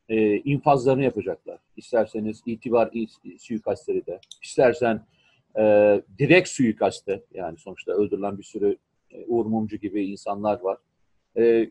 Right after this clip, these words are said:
Kürt halkını katledecekler, Türk halkını katledecekler, Türkiye Cumhuriyeti vatandaşlarını yok edecekler. İşte, e, Türkiye'nin kurmuş, kurmaya çalıştığı o ekonomik olarak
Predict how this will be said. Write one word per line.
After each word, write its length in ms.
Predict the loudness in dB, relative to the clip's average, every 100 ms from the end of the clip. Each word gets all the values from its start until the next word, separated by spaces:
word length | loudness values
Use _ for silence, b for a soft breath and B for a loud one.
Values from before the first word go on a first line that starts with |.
| _
Kürt 240 | -4 2
halkını 440 | 4 4 2 -2 -2
katledecekler, 760 | -4 -4 -4 -6 -10 -6 -4 -2
Türk 220 | -2 2
halkını 320 | 2 0 -4
katledecekler, 720 | -6 -6 -8 -10 -14 -6 -4
Türkiye 260 | -4 2 2
Cumhuriyeti 320 | 2 0 2
vatandaşlarını 840 | 2 2 2 0 0 0 0 -2 -4 _ _ _ -4
yok 160 | -4 -2
edecekler. 560 | -4 -4 -2 0 0 -2
İşte, 280 | -10 -2 2
e, 160 | 2 0 -10 -12 -14 -20 _ _
Türkiye'nin 420 | -8 0 0 0
kurmuş, 360 | 0 -2 -2 -6
kurmaya 360 | -6 -4 -4
çalıştığı 500 | -2 -6 -6 -4 0
o 160 | 2 2
ekonomik 440 | 0 -2 -4 -2
olarak 360 | 0 2 2 0